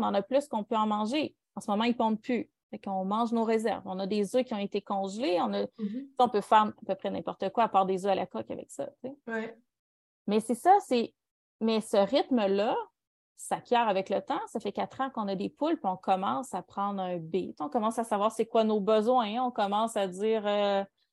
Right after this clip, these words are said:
Speaker 1: OK, là, on en a trop, là, on va arrêter de manger des omelettes. » Au début, on essayait de tout manger, tu sais, pour pas
Speaker 2: Mm-hmm.
Speaker 1: les, là, on fait, « OK, on peut en congeler, on peut faire
Speaker 2: Mm-hmm.
Speaker 1: ça, on peut faire ça. »
Speaker 2: Mm-hmm.
Speaker 1: On apprend à, tu sais, on s'est fait du eggnog au mois de, d'avril, là.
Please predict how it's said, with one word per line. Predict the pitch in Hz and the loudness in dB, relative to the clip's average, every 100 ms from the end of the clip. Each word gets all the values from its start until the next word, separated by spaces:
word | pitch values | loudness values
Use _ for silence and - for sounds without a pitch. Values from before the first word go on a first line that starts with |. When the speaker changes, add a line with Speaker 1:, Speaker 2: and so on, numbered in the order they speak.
| - | 2
Speaker 1:
OK, | 220 | 2
là, | 285 254 254 | 4 4 4
on | 254 | 4
en | 240 226 | 4 4
a | 226 226 | 4 2
trop, | 233 277 247 | 2 0 2
là, | 226 | 2
on | 214 | 2
va | 196 | 4
arrêter | 208 208 208 254 | 4 4 2 2
de | |
manger | 233 214 233 | 2 0 -2
des | 226 214 | -2 -2
omelettes. » | 208 247 359 | 0 0 2
Au | 269 | 2
début, | 240 214 | 2 2
on | 285 | 2
essayait | 233 233 220 240 | 2 2 4 2
de | 240 | 2
tout | 277 277 | -6 -4
manger, | 254 254 233 233 226 226 | 0 2 2 0 0 -2
tu | 208 | -2
sais, | 285 | 2
pour | - | 2
pas | 202 | 6
Speaker 2:
Mm-hmm. | 247 240 | 6 6
Speaker 1:
les, | 220 | 2
là, | 233 | 0
on | |
fait, « | 214 202 | 0 -4
OK, | 196 - | -6 -4
on | - - | -8 -4
peut | - 214 | -2 -2
en | 196 | -2
congeler, | 226 208 196 196 233 285 | -4 -6 -6 -8 -10 -12
on | |
peut | 226 214 | -8 -8
faire | 240 208 196 | -2 0 0
Speaker 2:
Mm-hmm. | 240 | -2
Speaker 1:
ça, | 254 302 | -2 -2
on | |
peut | 240 208 | -4 -4
faire | 208 - | -4 -2
ça. » | - | -6
Speaker 2:
Mm-hmm. | 247 - 277 - _ _ _ _ _ - | -6 -12 -14 -16 _ _ _ _ _ -4
Speaker 1:
On | 208 208 | 0 2
apprend | 185 220 | 2 2
à, | 226 214 196 180 180 | 2 2 2 0 -4
tu | 202 | -4
sais, | |
on | 220 | -4
s'est | 226 | -2
fait | 208 233 | 0 2
du | 202 220 | 4 4
eggnog | 214 202 202 220 240 208 | 4 4 2 2 2 0
au | |
mois | 196 202 | -2 -2
de, | 196 196 190 190 190 - - | -2 -2 -2 -2 -6 -12 -4
d'avril, | 190 196 185 226 359 415 | 2 2 0 -2 0 2
là. | 381 | 0